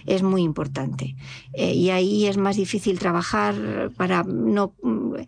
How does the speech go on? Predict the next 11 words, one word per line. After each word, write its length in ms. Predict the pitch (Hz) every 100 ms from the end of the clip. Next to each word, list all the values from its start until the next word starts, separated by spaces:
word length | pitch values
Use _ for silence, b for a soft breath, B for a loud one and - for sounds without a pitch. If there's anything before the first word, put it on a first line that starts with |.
| B B
cercenar 500 | - 220 - 202 202
un 80 | 208
poquito 360 | 202 - 190 190
la 120 | 180
calidad 340 | 185 185 190
de 120 | 180 170
vida, 280 | 165 - -
pero 280 | 170 160 -
en 100 | 185
pacientes 440 | 180 170 208 190 185 208 208 - B
jóvenes, 800 | - - 202 190 180 185 190 -